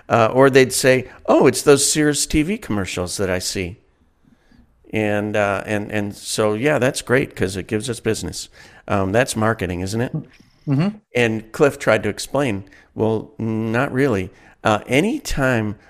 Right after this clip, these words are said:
Speaker 1: a customer <laughs> comes in contact with the company, that's marketing. A-, a-, and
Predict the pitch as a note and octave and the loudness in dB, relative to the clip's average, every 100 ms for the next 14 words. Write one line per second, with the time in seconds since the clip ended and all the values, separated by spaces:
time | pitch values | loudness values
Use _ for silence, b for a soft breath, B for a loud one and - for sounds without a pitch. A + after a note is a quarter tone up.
0 | b - G#2 - A#2 - B2 A2 - - | b -10 -8 0 0 2 0 0 0 0
1 | A2+ G#2+ G2+ - G2 G2+ G2 - G#2 F#2+ | 0 -2 -6 -2 -4 -2 -4 -4 -4 -4
2 | - b b b b b b - - - | -4 b b b b b b -20 -10 -4
3 | C#3+ - G2 G2 - b - A#2 - G#2 | 0 0 -2 -6 -8 b 0 0 2 2
4 | G#2+ - - - b b b b _ _ | 2 -2 -12 -18 b b b b _ _
5 | _ _ _ - _ A#2+ A2+ A#2 A2 - | _ _ _ -20 _ -2 -2 -2 -4 0
6 | A2+ G#2+ A2 | 0 0 -4